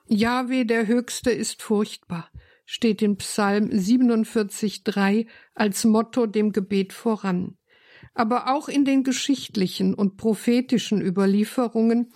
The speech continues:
ist vielfach mit großer Zustimmung von Seiten Israels die Rede davon, dass Jahwe, der Furchtbare, seine überlegene Macht, der niemand standhalten kann,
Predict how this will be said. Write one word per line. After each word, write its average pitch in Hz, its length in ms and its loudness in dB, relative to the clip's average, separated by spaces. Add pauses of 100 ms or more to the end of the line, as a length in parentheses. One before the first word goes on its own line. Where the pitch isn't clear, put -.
(320)
ist - 260 -2
vielfach 262 680 0
mit 226 200 2
großer 262 540 -2
Zustimmung 190 800 0 (200)
von 214 220 0
Seiten 214 340 0
Israels 226 800 -2
die 233 140 -2
Rede 214 340 2
davon, 214 640 -2 (380)
dass 226 280 -2
Jahwe, 226 580 0 (100)
der 214 260 2
Furchtbare, 220 960 -2 (220)
seine 226 320 2
überlegene 220 800 2
Macht, 208 640 -2
der 196 120 2
niemand 202 360 4
standhalten 214 800 -2
kann, 214 300 0